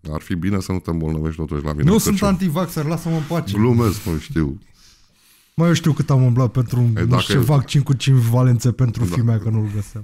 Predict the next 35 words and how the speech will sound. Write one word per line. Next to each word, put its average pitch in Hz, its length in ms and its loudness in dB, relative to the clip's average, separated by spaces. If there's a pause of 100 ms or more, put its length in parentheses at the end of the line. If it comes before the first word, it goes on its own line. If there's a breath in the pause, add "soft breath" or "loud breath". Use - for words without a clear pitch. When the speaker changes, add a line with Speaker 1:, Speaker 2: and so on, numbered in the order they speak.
Speaker 1:
Dacă 82 460 -4
te - 100 -18
Speaker 2:
Câțiva. 95 180 -6
Speaker 1:
știam 90 300 -4
antivaxer, 87 540 -6
nu 98 120 -4
ți-aduceam 95 480 -6
un 95 80 -4
vin 98 180 -4
bun, 95 140 -4
ți-aduceam 69 420 -8
un 73 60 -4
vin 76 140 -4
prost. - 240 -12 (3000 loud breath)
Speaker 2:
Nici 202 160 4
nu - 60 4
Speaker 1:
Nu, 180 60 2
Speaker 2:
cred 143 220 0
că 123 100 -4
Speaker 1:
nu 110 180 2
Speaker 2:
bine 95 200 2
Speaker 1:
există 80 360 -2
Speaker 2:
să- 69 60 -2
Speaker 1:
vin 69 140 -4
prost, 67 280 -8
există 92 400 -8
doar 85 140 -8
vinuri 76 320 -6
mai 71 140 -6
nefericite. 67 500 -10 (1200)
Ani - 160 2
Speaker 2:
Da. 104 60 2
Speaker 1:
pro-, 82 180 -4 (100)
ani 87 200 0
proști. - 300 -10